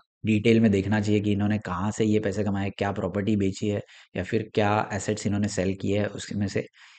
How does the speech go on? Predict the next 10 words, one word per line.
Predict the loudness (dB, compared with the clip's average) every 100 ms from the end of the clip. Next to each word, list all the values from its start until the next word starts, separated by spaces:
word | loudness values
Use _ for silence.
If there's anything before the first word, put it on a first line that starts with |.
| _
इन्होंने | -4 0 0
शायद | 0 0 0
पैसे | -2 -4 -4
कमाए | -2 -2 -4
हो | -4
सकते | -8 -8 -6 -6
हैं। | -8 -16 _ _ _ 2
और | 6
यहाँ | 6 6
पर | 4 2